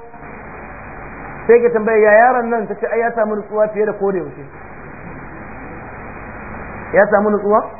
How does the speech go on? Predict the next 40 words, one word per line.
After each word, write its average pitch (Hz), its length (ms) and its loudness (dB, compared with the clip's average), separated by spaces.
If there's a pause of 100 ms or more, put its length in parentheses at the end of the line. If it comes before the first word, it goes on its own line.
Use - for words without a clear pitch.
(760)
fiye 233 140 6
da 240 100 4
koda 220 240 2
yaushe. 143 220 -6 (1040)
Shikenan, 262 480 4 (800)
sai 226 160 8 (140)
abinci 226 360 -2
aka 226 220 -4
samu, 208 340 -2
aka 196 200 -4
ci, 208 240 -6
kuma 214 240 -2
har 214 160 0
ma 220 180 -4
aka 208 180 -4
samu 190 300 -2 (320)
mu'amala 185 420 4
ta 151 120 0
aure 170 240 4
a 151 40 0
ciki. 135 220 -8 (960)
Sai 208 100 6
bayan 214 220 6
ta 220 120 6
ga 208 120 4
ya 226 160 6
nutsu, 208 260 -2 (1500)
ya 190 160 8
dawo 202 180 6
cikin 202 160 -4
hayyacin, 196 340 0
sai 190 140 -4
ta 202 80 -4
ce, 214 120 -4
"Yanzu 190 280 -2
aka 226 160 -4
baka 202 320 -2
ajiyar 190 220 0
wani 180 180 -2
abu, 147 140 -4